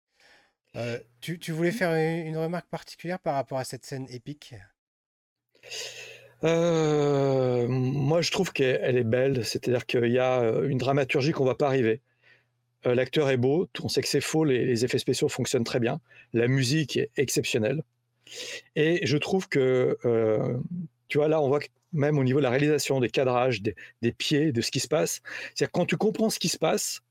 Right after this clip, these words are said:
Speaker 2: c'est ce que j'aime bien dans le cinéma, c'est que tu aimes, euh, l'apothéose de la réussite visuelle de la scène. Quand elle démarre, tu comprends. Quand Loki reflète ses atours, tu comprends.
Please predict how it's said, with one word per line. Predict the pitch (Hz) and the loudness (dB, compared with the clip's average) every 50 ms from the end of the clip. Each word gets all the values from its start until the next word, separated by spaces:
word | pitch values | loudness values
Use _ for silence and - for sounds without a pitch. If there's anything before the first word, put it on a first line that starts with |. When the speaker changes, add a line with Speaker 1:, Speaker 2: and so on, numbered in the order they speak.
| _ - | _ -12
Speaker 2:
c'est | - - - 120 | -8 -4 -2 -2
ce | - | 0
que | - 139 | 0 0
j'aime | 135 143 139 | 2 2 2
bien | 135 156 | 2 2
dans | 151 131 | 0 0
le | 120 | -2
cinéma, | - - 123 117 117 117 135 165 175 - - - - - - - - - _ _ - - _ - | -2 0 0 0 2 2 0 -2 -4 -6 -12 -16 -16 -16 -16 -16 -18 -20 _ _ -20 -20 _ -6
c'est | - - 131 | -2 -2 -2
que | - - 143 147 170 - - _ _ - | 0 2 2 2 2 -2 -4 _ _ -8
tu | - - 170 165 | -2 0 2 2
aimes, | 175 190 196 180 - _ - | 2 2 0 -2 -2 _ -2
euh, | 123 120 117 117 123 - | 0 0 2 2 2 2
l'apothéose | 120 143 165 - - 180 170 123 165 160 165 175 175 | 2 2 0 2 0 0 0 2 2 2 2 2 2
de | 151 139 | 2 2
la | 123 123 123 | 2 2 2
réussite | 110 131 147 131 - - 156 131 | 2 2 0 0 0 0 0 0
visuelle | 127 143 123 135 143 147 156 147 | 0 0 0 2 2 2 2 2
de | 135 | 2
la | 127 123 | 2 2
scène. | 113 - - 110 104 117 - _ _ _ _ _ _ - - _ _ - | 2 0 -2 -2 -2 -4 -8 _ _ _ _ _ _ -20 -20 _ _ -2
Quand | - 147 143 180 | -2 0 2 2
elle | 170 151 | 2 2
démarre, | 160 170 185 196 - | 2 2 2 0 0
tu | - - | -2 -2
comprends. | - 170 180 127 - 139 - 226 _ _ _ _ _ _ _ _ _ _ _ _ - - _ _ | 0 0 -2 0 0 -2 -2 -2 _ _ _ _ _ _ _ _ _ _ _ _ -20 -20 _ _
Quand | - 147 143 | 0 2 2
Loki | 156 175 170 - - 185 202 175 | 2 2 0 0 0 0 2 2
reflète | 156 131 - 175 156 - | 2 2 2 0 0 0
ses | - 147 123 143 | 0 0 2 2
atours, | 131 123 - 151 - | 0 2 0 -2 -2
tu | - - | -2 -2
comprends. | - 131 127 - - 123 - | -2 -2 -2 -2 -2 -4 -6